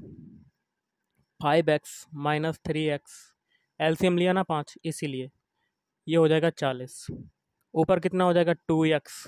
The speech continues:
बटे पाँच is equal to चालीस। दो से ये काटेंगे, तो कितनी बार जाएगा? बीस बार। और बीस पंजे कितना हो जाएगा? सौ। तो ऑप्शन सी is right answer, सौ आपका आंसर हो जाएगा।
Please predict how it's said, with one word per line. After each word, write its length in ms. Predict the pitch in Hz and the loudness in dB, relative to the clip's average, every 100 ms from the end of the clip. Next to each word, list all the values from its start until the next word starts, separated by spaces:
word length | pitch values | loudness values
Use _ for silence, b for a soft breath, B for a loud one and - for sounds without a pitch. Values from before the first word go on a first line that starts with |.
| - | -14
बटे 260 | 143 147 165 - | -6 -2 -2 -2
पाँच 420 | 143 156 156 - - _ 156 | -4 -4 -6 -10 -18 _ -10
is 140 | 135 | -6
equal 200 | 151 151 147 | -2 0 0
to 140 | 170 | -4
चालीस। 480 | - 139 127 131 - - _ _ _ _ _ - | -2 -2 -2 -8 -14 -20 _ _ _ _ _ -4
दो 200 | 151 170 | 0 2
से 180 | 190 190 | 4 2
ये 60 | |
काटेंगे, 540 | 180 160 175 170 160 165 _ _ | 2 0 0 -2 -4 -10 _ _
तो 60 | 143 | -10
कितनी 340 | - 156 180 | -10 -4 -2
बार 160 | 170 165 | 0 0
जाएगा? 240 | 160 160 | -2 -4
बीस 260 | 147 139 - | -4 -6 -6
बार। 200 | 151 147 _ _ _ _ _ - | -8 -8 _ _ _ _ _ -4
और 120 | 143 | -2
बीस 240 | 143 185 - | 2 2 2
पंजे 300 | 175 180 180 | 0 0 -2
कितना 240 | 175 175 | -2 0
हो 80 | 170 | 2
जाएगा? 220 | 165 170 | 2 0
सौ। 320 | - 135 123 - _ - | 0 0 -2 -4 _ 2
तो 60 | |
ऑप्शन 420 | 147 - - 180 - _ _ _ | 2 2 -2 -4 -6 _ _ _
सी 260 | - 208 185 | -2 2 2
is 80 | 156 | 2
right 200 | 139 135 | 0 -2
answer, 300 | 127 139 135 | -8 -10 -4
सौ 220 | 185 180 | 2 4
आपका 280 | 175 - 160 | 2 0 -2
आंसर 300 | 151 156 135 | -2 -4 -4
हो 80 | |
जाएगा। 300 | 131 127 127 | -4 -6 -8